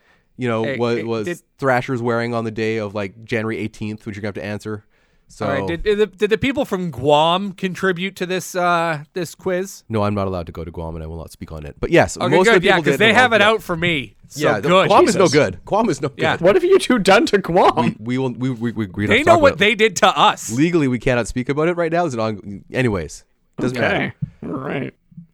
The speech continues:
Speaker 1: Okay, so I'm gonna go, uh, get my scorecard here, which is, uh, the program Notepad, available on any Windows device.
Speaker 2: Great plug for Notepad.
Speaker 3: Ooh.
Speaker 1: <laughs> If you're not
Speaker 2: Available
Speaker 1: using
Speaker 2: on your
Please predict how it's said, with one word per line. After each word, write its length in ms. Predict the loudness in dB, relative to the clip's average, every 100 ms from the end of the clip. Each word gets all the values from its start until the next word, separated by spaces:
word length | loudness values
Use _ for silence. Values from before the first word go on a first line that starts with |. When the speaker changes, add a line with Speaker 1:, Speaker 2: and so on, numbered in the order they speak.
| _ _
Speaker 1:
Okay, 200 | -12 -10
so 120 | -8 -4
I'm 160 | -2
gonna 160 | 0 0
go, 360 | 0 0 0
uh, 300 | 0 -2 -2 -6 _ -8
get 180 | -4 -4
my 380 | -2 -2 -4 -8 _ _ -20
scorecard 640 | -14 -6 -6 -2 -2 -2
here, 180 | -4 -6
which 160 | -6 -6
is, 160 | -6
uh, 260 | -4 -6 -6
the 520 | -10 -10 -8 -8 -10 -8
program 420 | -6 -4 -4 -4
Notepad, 560 | -8 -8 -8 -8 -8 -10 _
available 320 | -12 -10 -8
on 100 | -8
any 140 | -8 -10
Windows 320 | -10 -12 -14
device. 440 | -12 -10 -10 -12 -20 -20 _ _ _ -20 -20 _ -20 -20 -20 -20 -20 -10
Speaker 2:
Great 380 | 0 2 2 0
plug 320 | 4 4 4
for 220 | -2 -4
Notepad. 580 | 2 4 6 8 8 8
Speaker 3:
Ooh. 440 | 8 8 8 6
Speaker 1:
<laughs> 100 | 4 0 -6 -2
If 160 | 0 6
you're 160 | 6
not 100 | 8
Speaker 2:
Available 60 | 6
Speaker 1:
using 140 | 6
Speaker 2:
on 40 |
your 60 | 8